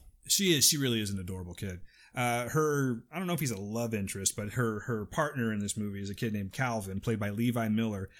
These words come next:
And then there's this kid named Charles Wallace.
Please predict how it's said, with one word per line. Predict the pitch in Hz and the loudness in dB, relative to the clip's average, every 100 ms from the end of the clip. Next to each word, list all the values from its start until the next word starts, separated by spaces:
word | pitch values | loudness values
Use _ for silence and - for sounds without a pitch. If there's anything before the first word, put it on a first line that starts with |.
| - - | -20 -4
And | 131 160 | 0 2
then | 196 175 143 | 2 0 -2
there's | 139 143 139 | 0 2 4
this | 127 | 2
kid | - 165 110 98 - 123 | 2 0 0 -2 -10 -8
named | 131 117 110 | 0 2 2
Charles | 151 131 117 | 2 2 2
Wallace. | 104 101 90 - - - | 0 -4 -4 4 6 4